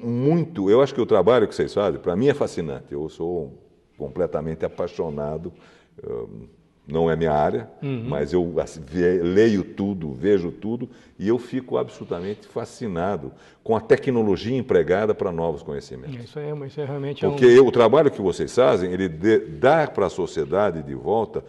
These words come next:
Speaker 1: uma série de outros subprodutos que ele te usa no dia a dia da sua casa também,
Speaker 2: Sim. Muitos
Speaker 1: né?
Speaker 2: desses avanços, é, que foram feitos na indústria espacial, é, eles foram reaproveitados diretamente em, em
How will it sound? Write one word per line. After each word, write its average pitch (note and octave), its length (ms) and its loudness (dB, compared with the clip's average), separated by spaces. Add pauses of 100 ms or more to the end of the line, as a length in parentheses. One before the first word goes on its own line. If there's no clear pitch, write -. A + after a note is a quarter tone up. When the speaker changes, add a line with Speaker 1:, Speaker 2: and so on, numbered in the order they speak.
(220)
Speaker 1:
uma E2 180 -4
série C3+ 340 2
de G2+ 100 -6
outros G2 180 0
subprodutos D#2 680 -6
que G#2+ 80 -12
ele F#2 60 -10
te G2 100 -10
usa G2 240 -6
no A2 100 -8
dia G2+ 140 -8
a - 20 -10
dia F2 160 -10
da G#2 100 -10
sua A#2 160 -12
casa G2 320 -14
também, C#3+ 380 -10
Speaker 2:
Sim. - 100 -20 (280)
Muitos D#3 180 -2
Speaker 1:
né? E3+ 60 2
Speaker 2:
desses D3 200 -4
avanços, B2 720 -2
é, C3+ 480 -14 (200)
que - 80 -20
foram C3+ 240 -8
feitos B2 260 0
na C3 120 -4
indústria B2 640 -6
espacial, C#3+ 720 -6 (680)
é, D3+ 220 -14
eles D3+ 120 -16
foram C#3 400 -4
reaproveitados C#3 760 -8
diretamente C#3 680 -8
em, E3+ 320 -12 (180)
em D3+ 440 -16